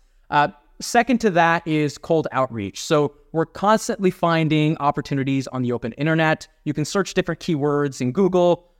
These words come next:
Uh, you can leverage tools like BuzzSumo or SimilarWeb or ZoomInfo to get, uh, large lists of these mommy bloggers, uh, or social media influencers that we can then plop into HubSpot,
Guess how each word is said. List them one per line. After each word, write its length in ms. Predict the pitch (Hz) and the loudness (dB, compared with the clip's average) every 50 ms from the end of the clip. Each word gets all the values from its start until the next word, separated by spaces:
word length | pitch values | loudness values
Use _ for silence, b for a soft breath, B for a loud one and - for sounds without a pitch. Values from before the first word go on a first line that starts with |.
| _ _ - | _ _ -6
Uh, 260 | - 143 139 139 143 156 | -2 0 0 0 0 0
you 120 | 160 156 | -2 -2
can 140 | - 165 151 | -2 0 2
leverage 340 | 165 165 156 165 - - - | 4 4 4 2 -2 -6 -8
tools 280 | - 170 156 147 127 139 | -6 -4 -2 -2 0 0
like 200 | 135 123 - - | -2 -2 -2 -2
BuzzSumo 840 | 139 135 131 - - - 202 185 180 175 175 170 170 175 175 175 175 - | -2 -2 -2 -2 -4 -2 0 2 4 4 4 4 4 2 0 -2 -4 -8
or 160 | - 131 127 | -12 -10 -10
SimilarWeb 760 | 123 - - - 185 170 165 165 160 156 160 156 156 156 143 - | -10 -6 -2 0 2 2 2 2 2 4 4 4 2 2 0 -2
or 60 | 139 135 | -4 -6
ZoomInfo 840 | 120 113 135 135 139 - 160 175 175 170 - - 147 147 143 143 143 | -4 -2 -2 -2 -2 -2 -2 -2 -2 -2 0 0 2 2 2 0 -2
to 120 | - 143 | -4 -6
get, 440 | 127 135 143 139 139 135 - - - _ _ _ _ _ _ - | -4 -2 0 0 0 -2 -4 -8 -20 _ _ _ _ _ _ -6
uh, 280 | 131 127 127 123 127 123 _ _ - | -2 0 0 0 -2 -4 _ _ -12
large 500 | - 254 254 196 220 226 220 - - - | -8 -4 2 4 4 4 4 2 -2 -2
lists 480 | 151 160 165 170 165 - - - - - | 0 2 2 2 0 -2 -8 -14 -8 -2
of 220 | - 147 139 123 | -2 0 0 0
these 200 | 143 147 135 131 | -2 -2 -2 0
mommy 300 | 143 151 151 151 151 143 | 0 2 2 2 2 0
bloggers, 840 | 127 139 139 143 143 143 139 139 135 135 131 131 131 131 - - - _ _ _ _ _ - | 0 0 2 2 4 2 2 0 -4 -4 -4 -4 -6 -8 -10 -16 -20 _ _ _ _ _ -2
uh, 180 | 139 127 127 - | 0 0 0 0
or 100 | 151 139 | -2 -4
social 340 | - - 175 160 - 175 147 | -2 -2 -2 -2 0 0 0
media 240 | 143 143 143 143 | 2 2 0 0
influencers 840 | - 143 139 - - 147 143 139 139 131 - - 143 135 135 127 - | -2 -2 -6 -4 -2 -2 0 0 0 -2 -2 -2 -2 -2 -2 0 0
that 120 | 147 135 | 0 0
we 100 | 165 170 | 0 -2
can 120 | - 180 151 | -2 0 0
then 140 | 151 139 | 0 0
plop 300 | - - 147 143 151 - | -2 0 0 0 0 0
into 160 | 170 139 - 135 | -2 -6 -6 -6
HubSpot, 560 | 120 123 120 - - - 180 185 214 233 | -4 -4 -6 -6 -4 0 2 4 4 4